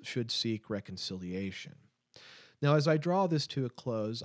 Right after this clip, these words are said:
I know I have left a few questions on the table. I've left a few questions unanswered.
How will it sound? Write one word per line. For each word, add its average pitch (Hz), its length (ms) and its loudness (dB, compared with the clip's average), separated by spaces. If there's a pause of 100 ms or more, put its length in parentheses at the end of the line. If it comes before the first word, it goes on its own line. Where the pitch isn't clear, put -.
I 127 120 -4
know 139 360 4
I 135 140 4
have 117 260 -6
left 117 420 -6
a 110 80 -4
few 123 340 -4
questions 110 760 -6
on 110 240 -8
the 110 80 -6
table. 95 520 -8
I've 95 140 -12
left 113 240 -6
a 107 60 -12
few 127 200 -6
questions 113 800 -4
unanswered. 120 840 -4